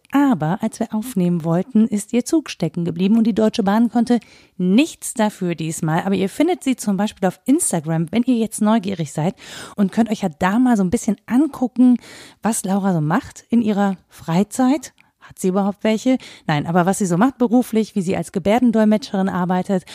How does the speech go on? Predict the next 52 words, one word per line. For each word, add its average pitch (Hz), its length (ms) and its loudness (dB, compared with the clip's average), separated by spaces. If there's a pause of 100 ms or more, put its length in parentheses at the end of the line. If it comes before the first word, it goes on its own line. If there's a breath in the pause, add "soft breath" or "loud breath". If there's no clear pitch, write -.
(440 loud breath)
Und, 180 420 2
ähm, 170 240 -2
es 185 120 -6
tut 185 120 -2
mir 185 80 0
leid, 190 200 0
wenn 190 80 2
ich 185 100 -2
hier 175 120 -2
rumstotter, 190 680 0
aber 165 160 -4
ich - 200 -8
podcaste 202 600 -4 (160)
nie 175 300 4
mit 151 260 -2
mir 160 160 -4
alleine 151 400 0
und 185 100 -4
finde 277 200 2
das 277 160 -2
ein 247 160 2
bisschen 285 520 -4
seltsam. 190 880 -2 (540 loud breath)
Aber 208 100 0
ich 208 140 -2
möchte 269 460 0
euch 254 260 -2
auch 226 160 0
nicht 247 160 0
so 214 100 -2
ganz 240 260 0
im 220 80 2
Stich - 380 -2
lassen 165 260 -4
für - 180 -2
alle, 185 180 2
die 190 80 0
sich 170 200 -6
an 170 120 0
so 160 80 0
einen 160 140 4
Veröffentlichungsrhythmus 156 1500 -4 (220)
gewöhnt 156 500 2
haben, 156 320 2 (420 loud breath)
weil 170 360 -2
ich 180 80 -2
das 190 160 0
jetzt 196 120 0
irgendwie 170 200 -4
komisch 208 400 0
fände, 165 160 2
so 156 100 0